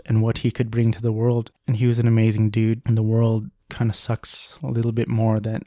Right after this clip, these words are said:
he's gone. Next month will be his one-year anniversary. And just to kinda quote on his Twitter page, July twenty-first, two thousand nineteen,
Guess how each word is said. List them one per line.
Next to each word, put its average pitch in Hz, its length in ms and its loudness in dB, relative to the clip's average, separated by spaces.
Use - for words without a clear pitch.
he's 117 220 -2
gone. 107 440 -2
Next 127 360 2
month 123 500 4
will 123 220 -2
be 117 220 2
his 110 400 -4
one-year 120 420 4
anniversary. 113 720 0
And 117 220 -2
just 117 240 -6
to - 100 -10
kinda 123 400 2
quote 123 580 2
on 127 180 4
his 123 180 0
Twitter 143 300 4
page, - 440 -4
July 120 280 2
twenty-first, 120 680 -2
two 127 100 -4
thousand 117 340 -2
nineteen, 113 460 -4